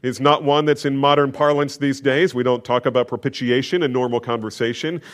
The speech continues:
It means, here's the definition, propitiation means to appease or satisfy a king's wrath by a gift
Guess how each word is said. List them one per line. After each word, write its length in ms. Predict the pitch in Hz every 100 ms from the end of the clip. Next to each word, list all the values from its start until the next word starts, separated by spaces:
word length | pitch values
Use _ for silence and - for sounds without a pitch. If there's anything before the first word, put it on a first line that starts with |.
| - -
It 180 | 160
means, 580 | 147 156 247 190 151 156
here's 180 | 160 156
the 80 | 202
definition, 680 | 180 165 190 151 147 139 151
propitiation 840 | 143 165 160 175 165 156 160 151
means 520 | 185 214 147 151 - - - - _
to 260 | - 185 -
appease 760 | 170 - - 202 240 254 247 220
or 240 | - 170
satisfy 1120 | - - 240 240 233 214 - 185 170 165 170 170 - -
a 200 | 165 160
king's 640 | - - 247 247 233 165
wrath 680 | 151 156 208 185 143 151 - - 143
by 260 | 170 170
a 100 | 165
gift 680 | 135 110 240 269 - -